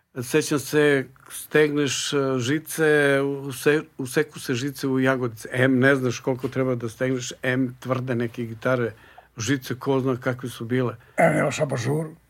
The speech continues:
Speaker 2: <laughs>
Speaker 1: I, ovaj, i tako smo sami počeli da sviramo, a, jer smo slušali Sh-,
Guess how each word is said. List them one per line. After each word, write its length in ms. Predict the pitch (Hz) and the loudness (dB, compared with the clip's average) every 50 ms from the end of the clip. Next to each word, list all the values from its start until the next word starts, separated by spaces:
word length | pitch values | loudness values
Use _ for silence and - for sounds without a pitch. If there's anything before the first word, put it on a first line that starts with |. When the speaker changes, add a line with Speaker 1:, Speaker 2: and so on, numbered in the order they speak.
| - - | -12 -8
Speaker 2:
<laughs> 60 | - - - - - - - - _ - - - 156 131 | -6 -6 -6 -6 -8 -10 -10 -12 _ -20 -20 -14 -6 -2
Speaker 1:
I, 140 | 127 156 190 214 220 220 220 214 226 | 2 2 4 4 4 2 2 4 4
ovaj, 540 | 214 196 185 185 185 185 180 175 170 165 160 156 - - 147 160 - - | 4 4 2 2 4 6 6 8 8 6 4 2 0 -4 -10 -10 -6 -4
i 100 | 147 139 | -2 0
tako 300 | - 180 175 - 240 185 | 2 0 0 0 -2 -2
smo 160 | - 196 165 | 0 -2 -2
sami 560 | - - 160 156 170 180 180 165 143 139 135 - 139 139 - - - | 2 4 4 4 6 6 4 4 2 2 -2 -4 -8 -10 -10 -12 -8
počeli 360 | - 151 156 151 - 156 139 131 | -4 -4 -4 -2 -2 -2 -2 -2
da 100 | 131 123 | -4 -4
sviramo, 680 | 127 - 156 160 165 170 160 151 147 143 135 123 123 - - - - _ _ _ _ _ _ _ _ _ _ _ _ _ _ _ _ _ _ _ _ _ _ - | -4 -4 -2 -2 0 0 0 0 0 0 -2 -2 -4 -8 -14 -20 -20 _ _ _ _ _ _ _ _ _ _ _ _ _ _ _ _ _ _ _ _ _ _ 2
a, 100 | 143 135 131 135 135 131 131 127 | 4 6 6 6 6 4 4 4
jer 180 | 131 127 131 120 | 4 4 2 2
smo 160 | 127 - 131 | 0 -2 -4
slušali 460 | 120 - 151 139 - - 135 123 120 | -2 -2 -4 -2 -2 -2 -2 -2 -2
Sh-, 140 | 107 - | -4 -6